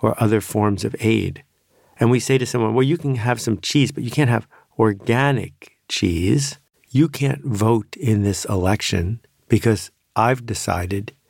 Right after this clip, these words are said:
you don't have enough dignity to be a full-fledged citizen." What have we taken away from them and from us? I went to college with a woman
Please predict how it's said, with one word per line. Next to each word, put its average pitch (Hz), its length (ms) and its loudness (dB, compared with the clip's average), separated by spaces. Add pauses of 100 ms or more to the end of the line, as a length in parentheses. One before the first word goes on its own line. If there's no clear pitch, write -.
(320)
you 117 160 4
don't 123 200 2
have 101 220 -4
enough 92 340 -6 (340)
dignity 98 600 -2 (140)
to 101 120 0
be 104 320 0
a 95 120 -4
full-fledged 90 1040 -2 (280)
citizen." 123 680 -2 (760)
What 110 200 2
have 107 140 0
we 107 100 2
taken 101 360 -2
away 95 440 -2 (160)
from 87 300 0
them 87 340 2 (840)
and 104 160 2
from 110 300 0
us? - 440 -4 (680)
I 143 80 2
went 151 120 4
to 147 60 -4
college 135 460 0
with 117 120 -2
a 113 60 0
woman 104 380 -2